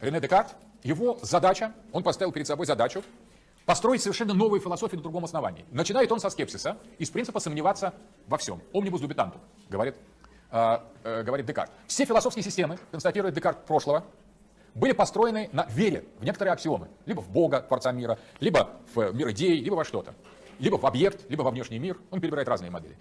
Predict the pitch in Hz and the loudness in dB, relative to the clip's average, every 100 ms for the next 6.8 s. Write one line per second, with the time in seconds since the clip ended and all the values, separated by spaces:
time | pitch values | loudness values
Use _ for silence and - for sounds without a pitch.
0 | - 151 - 269 233 226 220 214 185 180 | -4 -2 2 2 2 0 0 0 -2 -2
1 | 175 170 175 135 95 - - - 175 254 | -4 -4 -4 -4 -4 -10 -20 -4 -2 2
2 | 208 240 190 - 240 190 240 226 233 233 | 0 2 -2 -2 -4 -4 -4 2 4 4
3 | 180 190 190 170 175 180 180 202 - - | 2 0 -2 -2 0 2 2 2 -2 -10
4 | - 120 202 156 98 - 98 92 117 107 | -10 0 2 2 0 -4 -8 -4 -2 0
5 | 160 208 151 160 156 110 - - - 123 | 0 0 0 0 -2 -2 -6 -16 -12 -2
6 | 165 220 233 - 123 120 240 - | 0 0 -2 -2 -2 0 0 -4